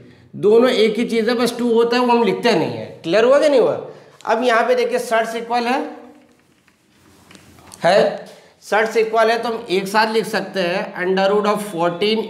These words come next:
into under root twenty-one। under root of fourteen का फैक्टर जब करेंगे तो टू into seven और ट्वेंटी वन के factor करेंगे तो three into seven। ये pair बन गया,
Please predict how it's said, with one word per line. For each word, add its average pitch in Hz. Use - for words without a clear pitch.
into 185
under 180
root 202
twenty-one। 175
under 196
root 233
of -
fourteen 208
का 233
फैक्टर 214
जब 220
करेंगे 185
तो 220
टू 233
into 202
seven 175
और 165
ट्वेंटी 175
वन 226
के 226
factor 214
करेंगे 196
तो 208
three 208
into 208
seven। 156
ये 214
pair 190
बन 220
गया, 226